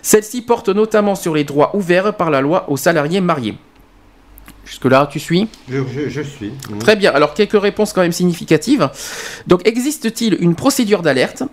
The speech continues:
Speaker 1: euh, permettant aux salariés victimes ou témoins de comportements discriminatoires au sein de l'entreprise établissement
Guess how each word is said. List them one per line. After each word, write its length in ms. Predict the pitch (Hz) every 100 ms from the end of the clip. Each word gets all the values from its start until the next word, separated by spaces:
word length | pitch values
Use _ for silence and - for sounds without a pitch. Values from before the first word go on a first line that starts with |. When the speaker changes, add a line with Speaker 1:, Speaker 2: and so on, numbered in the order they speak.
| _ 151
Speaker 1:
euh, 480 | 131 127 123 120
permettant 560 | 120 247 240 208 - 160
aux 60 | 147
salariés 400 | 220 190 147 127
victimes 400 | 208 - 190 151
ou 120 | 156
témoins 360 | 226 208 165 127
de 140 | 139
comportements 680 | 190 190 - 170 147 120 -
discriminatoires 920 | 147 196 - 240 220 185 165 143 123
au 100 | 180
sein 180 | 180 170
de 60 | 135
l'entreprise 480 | 170 - 120 143 -
établissement 680 | 208 196 143 131 170 226